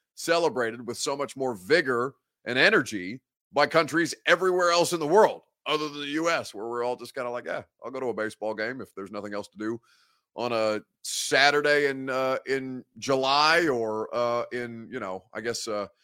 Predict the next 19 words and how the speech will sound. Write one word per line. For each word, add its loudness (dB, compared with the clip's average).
baseball 4
getting -2
ready 0
to -8
pick -4
up -2
in -12
earnest -2
here -2
very 0
shortly. 2
But -4
if -6
there's -6
nothing -2
to -4
do 2
on -4
a, 0